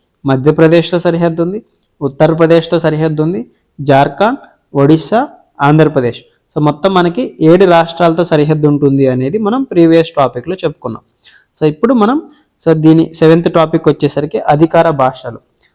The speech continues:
So, భారత రాజ్యాంగం గుర్తించినటువంటి అధికార భాషలు ఎన్ని ఉన్నాయి? So, రాజ్యాంగం అమలులోకి వచ్చినప్పుడు ఎన్ని భాషలు ఉన్నాయి? So, కొత్తగా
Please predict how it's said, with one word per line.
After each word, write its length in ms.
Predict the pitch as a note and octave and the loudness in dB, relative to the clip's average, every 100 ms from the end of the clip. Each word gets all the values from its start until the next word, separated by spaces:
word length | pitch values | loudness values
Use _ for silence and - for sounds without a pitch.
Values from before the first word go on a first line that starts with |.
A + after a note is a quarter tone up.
| _ _ | _ _
So, 60 | D3 | -4
భారత 420 | C3+ C#3 D#3 D#3 | 2 2 2 0
రాజ్యాంగం 760 | F3 - D3+ D3 C#3+ D#3+ E3 E3 | -2 0 2 2 4 2 2 2
గుర్తించినటువంటి 960 | D3 - D3+ D3 D3 C3+ B2+ C3 G3+ - C#3 | 0 0 -4 -4 -6 -4 -4 -4 -8 -10 -8
అధికార 400 | C#3 D3+ E3 D#3+ | -4 0 2 2
భాషలు 440 | C#3+ C3+ - G3 - | 2 0 -2 -8 -4
ఎన్ని 180 | D3+ D3 | -2 0
ఉన్నాయి? 260 | D#3 F#3+ C4 _ _ _ - | 0 -2 -6 _ _ _ -4
So, 80 | C#3+ | 0
రాజ్యాంగం 560 | C#3+ D3 D3+ E3 F3 - | 2 2 2 2 0 -2
అమలులోకి 440 | D3 D#3 D#3+ D#3+ | -2 2 0 0
వచ్చినప్పుడు 440 | D3 - D3 D3 C#3 | -4 -6 -10 -4 -4
ఎన్ని 140 | C#3 | -2
భాషలు 380 | C#3 C#3 C#3 C3 | 0 -2 -2 -8
ఉన్నాయి? 220 | D3 G3 | -8 -10
So, 160 | - C#3+ | -8 -4
కొత్తగా 500 | B2+ B2+ D#3 E3+ | -4 -4 -2 -2